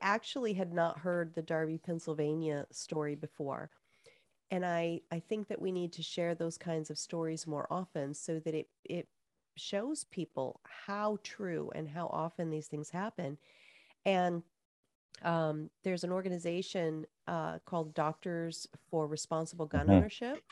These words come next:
Speaker 1: the D R G O. And, uh, you know, I love how vocal they are and that they use statistics and, you know, they are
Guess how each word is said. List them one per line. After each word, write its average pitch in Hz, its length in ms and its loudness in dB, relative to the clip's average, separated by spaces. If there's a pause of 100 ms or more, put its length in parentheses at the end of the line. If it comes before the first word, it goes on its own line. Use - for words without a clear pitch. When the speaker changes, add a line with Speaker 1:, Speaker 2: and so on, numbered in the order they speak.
Speaker 1:
the 165 80 -4
D 165 220 0
R 160 100 2
G 165 280 -4
O. 180 280 -2 (640)
And, 165 560 2 (320)
uh, 160 320 -2 (160)
you 190 140 -2
know, 170 240 -2 (480)
I 196 160 4
love 196 600 2 (220)
how 180 460 0
vocal 185 500 2
they 165 240 0
are 147 260 0
and 143 160 -2
that 151 160 -8
they 190 120 0
use 190 320 -2
statistics - 880 -8
and, 151 180 -2 (440)
you 170 100 -2
know, 147 180 -4
they 175 320 0
are 165 200 2